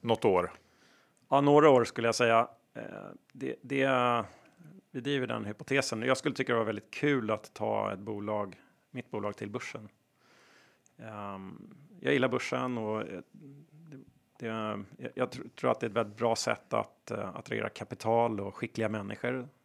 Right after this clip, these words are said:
Speaker 2: för att arbeta i bolaget. Eh, jag tror man kan bygga varumärket så man kan göra ännu bättre investeringar. För de bästa investeringarna är konkurrens om. Så det skulle jag tycka var, eh,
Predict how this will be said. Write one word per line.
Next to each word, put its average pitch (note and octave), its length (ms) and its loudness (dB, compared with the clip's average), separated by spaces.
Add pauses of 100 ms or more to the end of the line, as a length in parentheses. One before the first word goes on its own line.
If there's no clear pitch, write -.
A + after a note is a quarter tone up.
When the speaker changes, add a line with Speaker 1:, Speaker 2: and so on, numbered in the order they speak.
(140)
Speaker 2:
för - 160 -10
att G#2+ 80 -4
arbeta A2 320 -2
i A#2+ 40 -2
bolaget. G#2+ 540 -4 (720)
Eh, G#2+ 520 -10
jag - 80 -18
tror A2+ 140 -6
man A2 140 -4
kan A2+ 120 -4
bygga G#2+ 200 -2
varumärket G#2+ 640 0
så - 100 -10
man G#2+ 100 -8
kan - 140 -10
göra G#2 100 -6
ännu G2+ 140 -10
bättre G#2 300 -8
investeringar. G#2+ 600 -8 (440)
För - 120 -14
de - 80 -2
bästa G#2 240 -2
investeringarna G#2 460 -6
är G#2 40 -12
konkurrens G#2 500 -8
om. B2+ 100 -8 (880)
Så C3 200 2
det C#3+ 180 2
skulle D3 160 2
jag A#2+ 100 6
tycka A2 220 -2
var, G#2 340 0
eh, G2+ 80 -10